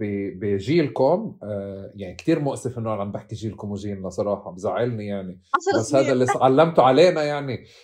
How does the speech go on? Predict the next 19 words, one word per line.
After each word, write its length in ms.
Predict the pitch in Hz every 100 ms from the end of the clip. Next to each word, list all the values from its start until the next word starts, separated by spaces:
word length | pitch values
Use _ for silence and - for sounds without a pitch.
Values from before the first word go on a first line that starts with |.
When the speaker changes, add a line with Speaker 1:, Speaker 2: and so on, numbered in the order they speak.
| - - - - 247
Speaker 2:
علمته. 500 | 285 330 330 - 330 - - _ -
Speaker 1:
<laughs> 460 | - 285 - _ -
علمته 440 | 110 123 196 202
علينا. 380 | 135 123 156 131
بس 300 | 107 120 -
كتير 360 | 120 - 202 190
مهم 460 | 170 156 175 139
إنه، 460 | 127 131 127 127 120
إنه 140 | 120
في 160 | 120 202
مقولة 460 | 190 180 220 196 117
عن 160 | 113
جد، 300 | 117 170 113
إنه 180 | 113 117
في 220 | 120 120
تغيير 400 | 151 135 170 147
قاعد 360 | - 151 123 113
بنفرض، 500 | 151 139 139 156 175
آه، 140 | 139